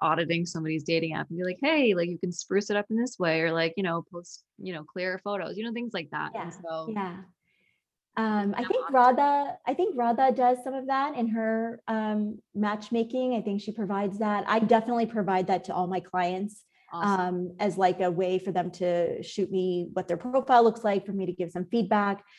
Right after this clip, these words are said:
Speaker 2: Um, there are definitely things that you can be doing to set yourself apart a little bit,
Speaker 1: Mm-hmm.
Speaker 2: if that's what you want. But more important than that is,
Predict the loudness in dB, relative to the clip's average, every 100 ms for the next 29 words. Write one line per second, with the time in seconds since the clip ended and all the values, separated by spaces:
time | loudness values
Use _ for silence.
0 | -16 0 2 2 -2 -4 4 8 8 8
1 | 4 4 -2 0 0 2 0 -2 -2 0
2 | 0 0 -2 -6 -4 -2 0 0 -4 _
3 | _ _ _ _ -4 -2 0 0 0 -4
4 | 0 4 4 2 0 0 6 4 4 -14
5 | _ -12 -8 -6 -8 -4 -2 2 2 4
6 | 2 2 2 0 -2 -6 _ _ _ _
7 | 4 6 6 6 4 0 -2 0 0 2
8 | 2 0 -2 -2 -4 -4 -12 _ _ _
9 | 6 8 8 6 0